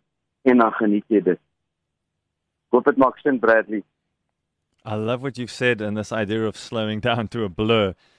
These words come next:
Speaker 2: For many people, t-, uh, slowing down is hard. You need a, oeh, daar hoor ek die branders nou. Mense sê, "Ja,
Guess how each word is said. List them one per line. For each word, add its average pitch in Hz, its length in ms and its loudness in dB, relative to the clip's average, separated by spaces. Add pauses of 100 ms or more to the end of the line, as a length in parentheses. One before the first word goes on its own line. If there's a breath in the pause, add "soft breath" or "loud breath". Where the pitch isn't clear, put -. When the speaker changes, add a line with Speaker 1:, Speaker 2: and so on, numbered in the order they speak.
(360)
Speaker 2:
For 120 120 -10
many 127 240 -6
people, 117 580 -4 (140)
t-, 120 80 -8
uh, 101 260 -2
slowing 127 400 -2
down 117 220 0
is 107 120 -6
hard. 98 560 4 (220)
You 113 160 -4
need 117 420 -4
a, 113 220 0 (320)
oeh, 208 100 -6
daar 131 160 4
hoor 127 220 2
ek - 80 -12
die 113 80 -2
branders 110 420 -2
nou. 113 200 0 (420 soft breath)
Mense 139 340 -2
sê, 160 180 0
"Ja, 135 200 4